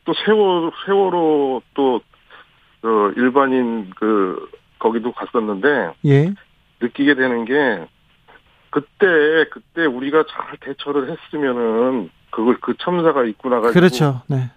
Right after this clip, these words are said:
Speaker 1: 점수를 다 했으면은 세월호 참사도 없었을 거고, 세월호 때 또 다 했으면은 이태원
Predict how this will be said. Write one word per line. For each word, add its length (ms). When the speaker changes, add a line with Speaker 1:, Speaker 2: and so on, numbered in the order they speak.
Speaker 1:
점수를 300
다 120
했으면은 760
세월호 400
참사도 400
없었을 480
거고, 300
세월호 420
때 80
또 160
다 200
했으면은 680
이태원 360